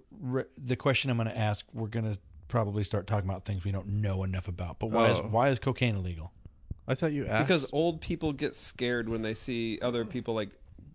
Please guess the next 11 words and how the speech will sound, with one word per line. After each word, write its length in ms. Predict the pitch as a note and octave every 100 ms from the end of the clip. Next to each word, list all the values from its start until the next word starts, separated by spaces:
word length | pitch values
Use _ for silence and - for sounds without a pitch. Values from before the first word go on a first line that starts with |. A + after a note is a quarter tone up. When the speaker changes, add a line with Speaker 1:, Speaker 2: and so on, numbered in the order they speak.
| - B2
Speaker 3:
acting 360 | B2 - A#2
funny. 380 | - F2+ - -
That's 180 | D#3+ F3+
all 160 | A#3 G#3
it 80 |
is. 160 | C#3 A2+
Everything's 400 | - F#3 A3 F#3+
illegal 440 | F3 C#3+ C#3 B2+ A#2+
because 360 | B2 C3 A#2
it's 140 | A2+ A#2+
like 180 | A2